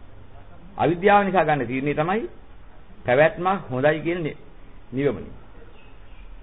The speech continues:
ඒක තමයි අවිද්‍යාවේ නිගමනය. හොඳ පැවැත්ම හොඳයි කිව්වා අවිද්‍යාවේ නිගමනය.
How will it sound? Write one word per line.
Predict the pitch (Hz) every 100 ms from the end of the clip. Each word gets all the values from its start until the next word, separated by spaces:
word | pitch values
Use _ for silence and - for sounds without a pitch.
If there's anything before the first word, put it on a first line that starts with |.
| - -
ඒක | - 127
තමයි | 151 160
අවිද්‍යාවේ | 143 127 117 104
නිගමනය. | 98 92 - 101 - - - - - - - - - - - - - - -
හොඳ | 143 185
පැවැත්ම | 208 208 208 208
හොඳයි | 208 190 170
කිව්වා | 160 185 - - -
අවිද්‍යාවේ | - 156 131 117 101
නිගමනය. | 98 67 -